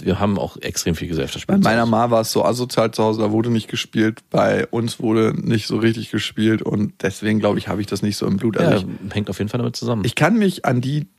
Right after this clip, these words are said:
Speaker 2: drei, vier Male, die wir gespielt haben oder die ich mit Kumpels gespielt habe, erinnern. Ich habe ein ganzes Wochenende Monopoly gespielt, da haben wir uns so auf dem Dachboden verzogen, haben uns nur von Chips ernährt, da war ich, weiß ich nicht, so neun.
Speaker 1: Ja.
Speaker 2: Das hat total Spaß gemacht. Und vielleicht ein paar Mal Uno im Skiurlaub.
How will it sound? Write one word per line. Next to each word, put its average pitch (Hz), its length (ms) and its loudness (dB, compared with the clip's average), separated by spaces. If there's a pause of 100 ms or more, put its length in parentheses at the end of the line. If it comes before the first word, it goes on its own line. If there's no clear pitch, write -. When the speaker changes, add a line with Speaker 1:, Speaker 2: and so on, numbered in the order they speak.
Speaker 2:
drei, 113 260 2
vier 123 160 -2
Male, 117 460 2
die - 280 -4
wir 123 100 4
gespielt - 380 -2
haben 110 160 2
oder 101 160 2
die 110 80 -6
ich 104 80 -6
mit 104 180 0
Kumpels - 360 0
gespielt - 420 -4
habe, 107 200 -2 (280)
erinnern. 107 480 0
Ich - 140 -4
habe - 160 -4
ein 127 240 2
ganzes 120 240 0 (100)
Wochenende 113 380 0
Monopoly 127 560 2
gespielt, 156 340 0
da 113 80 2
haben 104 120 0
wir 110 60 2
uns 104 120 0
so 110 100 2
auf 107 140 0
dem 107 100 0
Dachboden 120 460 0
verzogen, 131 460 0 (280)
haben 113 180 2
uns 113 140 0
nur 110 140 2
von 107 180 2
Chips - 300 -2
ernährt, 143 340 2
da - 100 2
war - 120 -2
ich, - 100 0
weiß 104 140 2
ich 98 80 2
nicht, 90 140 2
so - 100 -2
neun. 113 400 2 (160)
Speaker 1:
Ja. 104 140 -2
Speaker 2:
Das - 140 -4
hat 120 120 0
total 117 280 0
Spaß - 360 -2
gemacht. 131 260 -2 (640)
Und 196 800 2 (480)
vielleicht - 320 -4
ein 104 80 -4
paar - 160 -2
Mal 113 160 2
Uno 131 280 2
im 107 140 2
Skiurlaub. 110 560 0